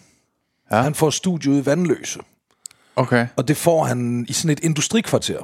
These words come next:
Speaker 2: Og, øh, nedenunder hans studie,
Speaker 1: Ja.
Speaker 2: der, øh, er der en fyr, der hedder Tøf. Vi kalder ham Tøf. Han hedder John.
Speaker 1: <laughs>
Speaker 2: Øh,
Speaker 1: Det, det er intet med navnet at gøre.
Speaker 2: <laughs>
Speaker 1: Det var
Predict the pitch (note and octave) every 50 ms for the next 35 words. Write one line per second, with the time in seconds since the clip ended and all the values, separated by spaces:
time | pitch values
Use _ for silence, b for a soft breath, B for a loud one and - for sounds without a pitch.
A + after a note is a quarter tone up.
0 | - _ _ _ _ _ _ _ _ _ - - - - A#2 A#2+ A#2+ B2 B2 B2
1 | A#2 A#2 A#2 A#2 A2+ A#2+ C#3 E3 F3+ G3+ G3 E3 D3 D3 D3 B2 G#2+ C#3 D3 C#3
2 | - - - F3 D#3+ C#3 - - G2 - _ _ - - _ - A2 A#2+ C3+ -
3 | - _ _ _ _ - D#3+ D#3+ E3+ D#3+ D#3 C#3+ C3 B2+ B2 A#2 A#2 - A#2+ B2+
4 | B2+ B2 B2 A#2+ - - E3 D3+ C3 G#2 - - _ - B2 A2+ B2+ A#2+ A2+ A2+
5 | A2 G#2+ G2+ - _ _ _ - - C#3 C3+ - - - - _ _ _ _ _
6 | - G#2 - - - A#2+ B2+ A#2 A2 A2+ - - B2+ B2+ - - - - _ _
7 | _ _ _ _ _ _ _ _ _ _ - - F#2+ A#2+ A#2+ - - G#2 G2+ A2
8 | A2 G#2+ - _ _ B B B B B B B B B B B B B B _
9 | _ _ - A#2+ A#2 A2 G#2+ G2+ F#2+ F2+ F#2 F#2 F2+ F#2 F#2+ - - A2 G2+ -
10 | - _ _ _ - A2 G#2 G#2+ A2+ B2 C3 A#2+ G#2+ G2+ G2 F#2+ - - G#2+ G2+
11 | A2 A2 A2 G2+ - - - - - F3 F3 - G3 - - - - A#2+ A#2+ F3+
12 | F3 E3